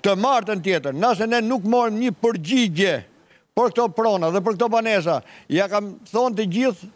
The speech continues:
mundësinë time, si kryeplak i fshatit, duke e njoft zonën me detaje, me prona dhe me banesa, i afroj të gjithë suportin tim për t'i azhurnu, nëse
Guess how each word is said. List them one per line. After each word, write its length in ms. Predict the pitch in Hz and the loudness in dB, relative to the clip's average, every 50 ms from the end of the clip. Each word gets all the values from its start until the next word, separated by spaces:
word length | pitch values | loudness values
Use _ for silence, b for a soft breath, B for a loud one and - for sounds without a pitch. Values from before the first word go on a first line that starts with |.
| b b b b b b - | b b b b b b -2
mundësinë 500 | 170 214 220 - - 226 247 240 208 160 | 0 0 0 0 0 0 0 0 0 0
time, 320 | 226 226 202 170 165 147 | 0 0 0 0 0 -2
si 160 | 131 - 180 175 | -2 -2 -2 0
kryeplak 460 | - 208 220 208 170 220 233 226 214 | 2 0 0 0 2 0 0 0 0
i 80 | 208 | -2
fshatit, 440 | 175 - 175 185 170 156 151 190 190 185 - - | -2 -2 0 0 0 0 -2 -4 -10 -12 -14 -16
duke 280 | - 139 165 208 202 226 | -8 -4 -2 0 2 2
e 100 | 220 208 | 0 0
njoft 360 | 202 220 240 240 202 - - _ b b b b b b b b - - - | 0 0 0 0 -2 -4 -8 _ b b b b b b b b -18 -10 -6
zonën 460 | 135 131 165 247 247 240 233 233 226 202 | -2 0 0 2 2 2 0 0 0 0
me 200 | 180 185 226 220 | 0 0 0 0
detaje, 640 | 180 220 208 - 233 214 208 190 165 147 139 123 | 0 -2 -2 0 0 2 2 2 0 0 -2 -4
me 200 | 127 143 196 214 | -4 -2 -2 -2
prona 380 | - - 233 240 233 220 214 202 | 0 0 0 0 2 2 2 0
dhe 60 | 190 | 0
me 120 | 180 175 | 0 0
banesa, 480 | 160 160 160 160 196 226 190 202 226 - - - | 0 0 0 -2 -2 -2 -2 -2 -2 -4 -2 -2
i 140 | 220 247 | 0 0
afroj 360 | 247 240 190 - 254 269 269 208 | 0 0 0 0 0 0 0 0
të 220 | 165 240 214 170 | -2 -6 -6 -2
gjithë 340 | 160 262 262 240 196 - - _ _ b b b b b b _ _ _ _ _ _ _ _ _ _ _ _ _ _ _ _ - | 0 2 2 2 2 0 -4 _ _ b b b b b b _ _ _ _ _ _ _ _ _ _ _ _ _ _ _ _ -2
suportin 480 | - 208 170 247 254 254 220 226 226 190 | -2 0 2 2 0 0 0 -2 -2 0
tim 240 | 208 226 202 156 117 - B B B B B B _ _ | 0 0 0 -2 -4 -10 B B B B B B _ _
për 220 | 233 262 247 214 - | 0 0 0 0 -2
t'i 140 | - 233 226 202 - | -2 0 0 2 2
azhurnu, 400 | 196 202 180 208 214 226 233 220 208 | 2 2 2 2 2 2 2 2 4
nëse 320 | 226 233 180 190 214 202 | 2 2 2 2 0 -2